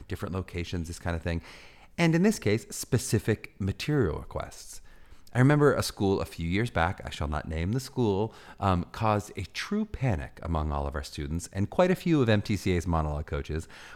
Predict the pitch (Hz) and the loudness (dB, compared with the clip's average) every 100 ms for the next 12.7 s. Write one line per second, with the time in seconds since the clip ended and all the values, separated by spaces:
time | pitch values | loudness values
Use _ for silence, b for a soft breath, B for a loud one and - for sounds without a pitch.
0 | B 110 123 143 160 - - - 127 127 | B 4 6 4 2 2 -4 0 2 2
1 | - 92 101 98 90 - - 98 104 104 | 0 0 4 4 2 0 4 4 6 4
2 | 98 98 95 101 87 - 82 78 76 73 | 4 4 2 0 -4 -4 -4 -2 -2 -4
3 | - 71 67 - - B B B - 117 | -2 -2 -4 -12 -20 B B B 2 4
4 | 113 107 - 92 78 - 80 78 - 76 | 6 2 0 -4 -4 -6 -4 -4 -4 -6
5 | - 90 - 90 87 80 - - - 107 | -4 -6 -6 -4 0 -2 -2 -10 -6 -6
6 | - 135 135 123 - 135 131 95 82 - | -2 -4 -2 -6 -4 -2 -2 -4 -6 0
7 | 117 - 117 113 117 110 - 117 117 117 | 0 2 0 2 2 2 0 0 0 2
8 | 120 123 B B B 104 101 143 160 113 | 0 -2 B B B 2 6 6 4 2
9 | 95 87 82 - B B B 139 107 92 | 2 4 2 0 B B B 4 6 4
10 | - 110 104 - 95 - 85 - 131 90 | 6 6 6 2 -2 0 -2 4 4 4
11 | - 87 90 82 - 78 110 98 76 80 | -2 -6 -4 -6 -4 0 2 0 -2 -4
12 | - B - 85 87 - 80 | -6 B -8 -4 -4 -4 -6